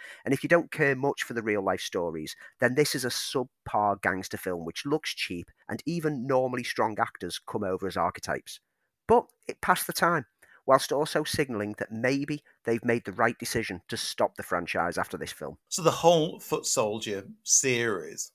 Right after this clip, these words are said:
Speaker 2: I, I saw the first one, hated it. I thought it was abysmal, thought it was amateurish. I can't believe that it's, it's, it's a, it's a franchise that it has now gone on and, and made sequels, and clearly there's some kind of an audience there,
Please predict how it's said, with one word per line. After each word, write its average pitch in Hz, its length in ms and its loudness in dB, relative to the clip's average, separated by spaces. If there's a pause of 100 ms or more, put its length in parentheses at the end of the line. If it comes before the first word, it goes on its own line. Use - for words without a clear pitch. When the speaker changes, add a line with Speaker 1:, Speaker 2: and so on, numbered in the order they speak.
(120)
Speaker 2:
I, 127 220 2
I - 40 2
saw 175 320 6
the 165 100 -2
first 120 400 0
one, 101 180 -8 (240)
hated 135 380 -2
it. - 240 -8 (100)
I - 80 -20
thought 127 140 -6
it 131 60 -10
was 113 160 -6
abysmal, 110 500 -6
thought 131 220 -4
it 120 60 -8
was 107 260 -10
amateurish. - 840 -8 (180)
I - 140 -8
can't 131 260 0
believe 117 400 -4
that 107 160 -4
it's, - 380 -6
it's, - 500 -6 (120)
it's 120 360 -6
a, 123 120 -6
it's 127 200 -6
a 123 60 -4
franchise 135 720 -4
that 90 120 -8
it 98 80 -8
has 95 140 -10
now 98 240 -8
gone 104 220 -4
on 95 360 -10
and, 107 300 -10
and 107 160 -8
made 101 240 -6
sequels, 117 580 -8
and 95 160 -14 (300)
clearly 131 340 0
there's 98 280 -2
some 123 280 -2
kind 95 360 -6
of 85 80 -12
an 90 120 -10
audience 90 600 -6
there, 78 280 -10